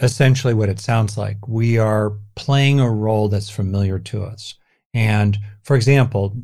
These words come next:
building on what I said a second ago, if you are comfortable with being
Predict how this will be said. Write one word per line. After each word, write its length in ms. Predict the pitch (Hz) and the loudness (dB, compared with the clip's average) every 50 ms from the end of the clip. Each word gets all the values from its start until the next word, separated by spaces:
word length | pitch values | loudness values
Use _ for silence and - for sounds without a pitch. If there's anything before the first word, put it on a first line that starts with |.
| - _ _ _ _ 120 | -14 _ _ _ _ -4
building 260 | 117 110 107 110 101 | -2 -2 0 0 0
on 60 | 101 | 2
what 120 | 101 101 101 | 2 2 0
I 40 | 98 | 0
said 220 | - - 113 101 | -2 -2 -2 -2
a 40 | 98 | -2
second 360 | 98 - 143 160 165 160 127 | -2 -2 -2 -2 0 0 0
ago, 360 | 110 101 104 95 98 95 101 - - - - - _ _ _ | 0 0 0 -2 -2 -2 -4 -8 -14 -20 -20 -20 _ _ _
if 360 | 131 131 127 117 - - - - - - _ _ _ | 2 2 2 2 0 -4 -12 -20 -20 -20 _ _ _
you 420 | - 117 117 113 113 113 110 104 120 | -2 0 2 2 4 2 2 0 -2
are 120 | 110 101 | -4 -6
comfortable 520 | 104 - 131 131 131 - 131 120 123 117 113 | -2 0 0 0 2 2 2 2 4 4 2
with 180 | 107 104 104 104 | 2 0 -2 -2
being 400 | 117 110 107 104 101 98 101 | -2 0 0 0 0 -2 -2